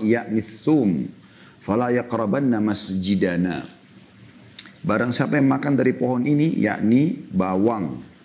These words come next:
Itu tulisannya bawang putih, as-thum artinya bawang putih. "Maka janganlah dia mendekati masjid kami." Diriwayatkan oleh Bukhari dan Muslim. Juga riwayat lain milik Imam Muslim, "Fala yaqrabanna masajidana."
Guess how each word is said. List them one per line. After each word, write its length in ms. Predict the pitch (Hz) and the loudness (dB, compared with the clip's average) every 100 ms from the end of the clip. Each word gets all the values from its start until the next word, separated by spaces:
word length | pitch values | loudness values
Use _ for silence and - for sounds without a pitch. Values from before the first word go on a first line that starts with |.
| - - - - - - - - | -20 -20 -20 -20 -20 -20 -20 -18
Itu 240 | - 90 104 | -6 -2 2
tulisannya 400 | 101 95 104 110 | 2 2 2 2
bawang 320 | 98 98 92 | 2 -2 -2
putih, 240 | 113 - 85 | -2 -2 -6
as-thum 400 | 85 - 139 147 - - - | -8 -4 -2 -2 -6 -10 -14
artinya 400 | 87 104 98 87 | -6 0 2 2
bawang 160 | 87 | 0
putih. 320 | 104 - 78 - - - - - | -2 -2 -4 -6 -20 -20 -20 -4
"Maka 320 | 101 110 123 | -2 0 0
janganlah 400 | 113 131 151 151 | 0 0 2 2
dia 160 | 135 127 | 2 2
mendekati 560 | 120 113 113 117 120 117 | 4 2 0 -4 -2 -2
masjid 480 | 107 - 82 104 | -2 -6 -2 -2
kami." 560 | - 95 95 98 76 - - - - - | -2 -2 2 2 0 -6 -20 -20 -20 -8
Diriwayatkan 480 | 95 92 110 107 113 | -2 0 0 -2 -2
oleh 160 | 98 | 0
Bukhari 800 | 90 85 87 85 95 120 120 - - _ | 0 -2 -4 -4 -2 -2 -4 -12 -20 _
dan 240 | 82 87 | -2 0
Muslim. 480 | 82 82 - 85 64 - - - - - - - - | 0 -4 -2 -2 -4 -10 -20 -20 -20 -20 -20 -20 -2
Juga 240 | 127 151 196 | 2 4 4
riwayat 320 | 160 131 113 | 4 2 0
lain 480 | 113 117 143 - - - - - | 0 2 0 -2 -10 -20 -14 0
milik 240 | 117 131 | 0 2
Imam 240 | 110 104 104 | 0 2 2
Muslim, 640 | 98 95 104 135 156 - - - - | 0 0 2 2 0 -10 -20 -20 -20
"Fala 400 | - 107 127 147 | -4 -2 0 0
yaqrabanna 800 | 139 127 - 120 110 139 127 120 | 0 -2 -2 -2 -2 0 2 2
masajidana." 1300 | 113 107 - 98 95 90 101 90 78 82 85 69 | 0 -2 -2 -2 -2 -2 0 0 0 0 0 -2